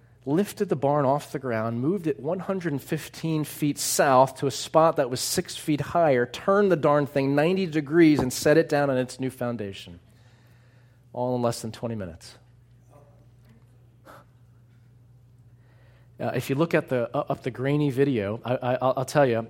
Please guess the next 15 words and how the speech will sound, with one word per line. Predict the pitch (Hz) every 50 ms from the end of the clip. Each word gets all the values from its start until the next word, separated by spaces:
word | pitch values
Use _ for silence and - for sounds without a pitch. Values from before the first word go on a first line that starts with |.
| - - 120
Google | 131 147 156 151 143 131 127 123 117 - - - _ - - _ - - - _ _ - - - - - _ -
barn | 110 - 135 139 147 151 160 170 175 170
moving | 160 156 160 165 156 139 156 156 156 151
nineteen | 143 139 147 143 - 147 143
eighty-eight, | 143 139 139 143 143 135 120 117 120 123
you'll | 127 143 131
find | - - 143 135
Herman, | - 143 135 117 85 82 82 - - - - _ _ - - - - - - -
okay? | - 117 - - 131 113 113 117 113 - - - - - - - - - _
Um, | 131 127 123 120 120 120 120 123 123 120 117 120 113 -
a-, | 143 135 127 131
and | 131 127 131 131 131
it'll | 123 131
be, | 123 139 135 131 131 127
uh, | 123 117 117